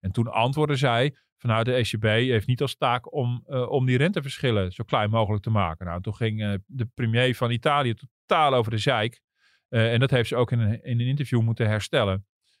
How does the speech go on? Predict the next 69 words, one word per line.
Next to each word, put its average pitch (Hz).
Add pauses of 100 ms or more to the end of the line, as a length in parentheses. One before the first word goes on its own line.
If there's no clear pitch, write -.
(100)
Maar 110
goed, 139
dat 147
is 147
het 151
soort 147
blunder 147
waar, 127
denk 127
ik, 127
de 123
doorsnee 139
consument 123
eigenlijk 123 (140)
niet 131
zoveel 123
m-, 120
van 120
meekrijgt 123
en 127
niet 123
zoveel 120
mee 110
te 110
maken 117
heeft. 104 (480)
Nee, 113
maar 131
ik 151
denk 170
dat, 160
dat 143
een, 131 (280)
ik, 180 (180)
maar 165
goed, - (100)
eh, - (300)
dat, 151
v-, -
v-, -
v-, -
het -
is 151
wijsheid 143
van 131
het 113
moment. 131
Ik -
bedoel, 127
eh, 117
over 131
een 120
week 147
kan 131
het 123
anders 143
zijn, 127
maar 117
ik 135
denk 135
dat 113
de 120
E 123
C 123
B 127
heel 123
wijs 135
is 147
geweest 120